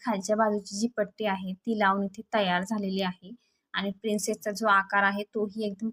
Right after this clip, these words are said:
परफेक्ट आलेला आहे. तर इथे आपल्या फिटिंगची शिलाई मारण्यासाठी लागणार आहे, तर त्यामुळे ही जी हुक लूपची पट्टी आहे त्यावर तुम्ही शिलाई मारून या दोन्ही पार्ट इथे जॉईंट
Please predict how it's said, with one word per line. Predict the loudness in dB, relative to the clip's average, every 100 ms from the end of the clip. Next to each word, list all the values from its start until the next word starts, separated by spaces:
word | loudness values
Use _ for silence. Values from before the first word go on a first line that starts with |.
| 0
परफेक्ट | 0 0 -8 -8
आलेला | -8 -6 -8
आहे. | -8 -12 -20 _ _ _ _ -8
तर | -4
इथे | 0 0
आपल्या | 0 -2 0
फिटिंगची | -2 -2 -4 -4
शिलाई | 0 2 2
मारण्यासाठी | 4 4 2 -4 -4 -6 -6 -2
लागणार | -2 -2 -4
आहे, | -6 -8 -18 -18 _ _ -6
तर | -4
त्यामुळे | 4 6 6 4 2 -2
ही | -2 -2 0
जी | -2
हुक | -2 -4
लूपची | -10 -6 -6
पट्टी | -4 -6 -2 -2
आहे | -2
त्यावर | -2 0 0 -2
तुम्ही | -4 -2 -2 -4 _ _ -4
शिलाई | 4 6 6
मारून | 8 6 6 4 2
या | 2 2
दोन्ही | 2 2 2 4 4 4
पार्ट | 2 0 -4
इथे | -10 -4 -2 -2 _ _ _ -4
जॉईंट | 4 4 4